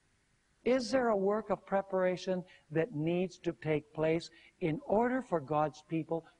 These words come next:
to be able to stand? Very clearly, in all of these passages, we are told that God's people will have a sterling character,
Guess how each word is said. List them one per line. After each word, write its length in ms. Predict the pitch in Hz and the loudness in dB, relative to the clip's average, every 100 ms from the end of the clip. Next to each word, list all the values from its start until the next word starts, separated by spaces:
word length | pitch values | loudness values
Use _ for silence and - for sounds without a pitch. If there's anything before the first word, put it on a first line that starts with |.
| - | -10
to 100 | 156 | -6
be 240 | 139 139 | -4 -2
able 240 | 143 139 139 | -2 -2 -6
to 120 | 143 | -10
stand? 420 | - 170 185 185 _ _ _ _ _ _ _ _ - | -8 -6 -6 -12 _ _ _ _ _ _ _ _ -10
Very 460 | 131 196 254 277 | -2 2 4 2
clearly, 600 | 262 - 269 254 170 139 - - - | 0 -2 2 2 2 0 -4 -12 -2
in 140 | 190 185 | 2 4
all 220 | 226 269 | 4 2
of 80 | 240 | 0
these 200 | 247 - | -2 -4
passages, 640 | 240 247 - 151 160 - - _ 160 | -4 -4 -4 -2 -2 -2 -14 _ -2
we 220 | 170 170 | 0 2
are 140 | 156 | 0
told 580 | - - 277 254 131 - _ _ _ _ | -4 -2 0 0 -2 -6 _ _ _ _
that 240 | 156 139 120 | -2 -2 0
God's 500 | 160 185 196 190 - | 0 2 0 -4 -8
people 500 | - 202 - 139 - - _ | -4 -2 0 -2 -4 -18 _
will 160 | 165 160 | 0 0
have 240 | 147 165 | 2 0
a 100 | 143 | 0
sterling 580 | 131 - 214 247 247 240 | -2 -4 -2 0 0 0
character, 520 | 233 220 202 180 175 | -2 0 0 0 -2